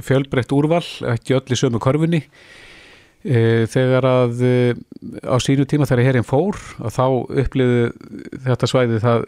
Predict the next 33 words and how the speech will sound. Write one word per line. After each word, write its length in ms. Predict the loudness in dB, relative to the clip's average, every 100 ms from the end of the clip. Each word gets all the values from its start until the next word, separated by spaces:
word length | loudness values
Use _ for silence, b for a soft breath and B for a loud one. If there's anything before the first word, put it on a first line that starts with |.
| -6 -8
svona 240 | -2 0
svipað 380 | 0 0 0 0
ástand 240 | 0 -2
og 80 | 0
þá 60 | 0
var 160 | 0 0
farið 140 | -2
að 60 | 0
tala 140 | 0
um 40 | 0
gagnaverin 720 | -2 0 2 2 2 2 0 0
og, 240 | 0 -2
og 140 | -4
allt 160 | 0 0
þetta. 240 | 0 -2 -4 B B B B B B B -2
En, 240 | 0 0 -6 -4
en 80 | -4
hvað 240 | 0 0 0
sjá 160 | 0 0 2
menn 240 | 0 0
fyrir 320 | 0 0 0
sér 160 | 0 0
að 160 | 0 0
geti 240 | 0 0
verið 320 | 2 2 0
þarna, 300 | 0 2 2 0 -4 B B B B B _ _ _
eh, 600 | -14 -12 -12 -14 -14 -10
sem 160 | -6 -4
sagt, 300 | -4 -8 -18 -20 _ -6
hvaða 300 | 0 0 0
fjölbreyttari 680 | 2 0 0 -2 -2 -2 -2 0
egg 340 | -2 -4 -14
í 140 | -6